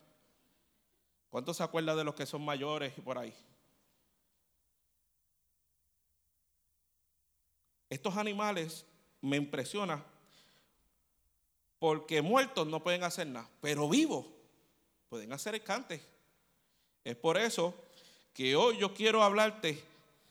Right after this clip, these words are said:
que no importa las duras condiciones de trabajo que estos animales han estado, han sigui-, han hecho, ¿verdad?, avances. Y han, no tan solo avances en estas aldeas,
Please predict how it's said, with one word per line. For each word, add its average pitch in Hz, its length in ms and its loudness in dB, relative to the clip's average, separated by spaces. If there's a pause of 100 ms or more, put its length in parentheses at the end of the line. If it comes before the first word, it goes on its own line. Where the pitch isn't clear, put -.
(880)
que 147 140 -2
no 156 140 -4
importa 202 580 -6
las 131 240 -8
duras 208 300 -8
condiciones 175 600 -10
de 156 120 -10
trabajo 131 500 -8 (500)
que 131 80 -6
estos 127 180 -4
animales 175 380 -2
han 180 100 -8
estado, 180 400 -6
han 151 180 -2
sigui-, 190 560 -8
han 147 260 -4
hecho, 196 400 -8
¿verdad?, 151 440 -4 (200)
avances. 139 840 0 (880)
Y 147 120 2
han, 156 260 4
no 160 240 -2
tan 202 160 0
solo 202 220 0
avances 185 580 0 (160)
en 165 160 2
estas 165 300 -2
aldeas, 165 500 0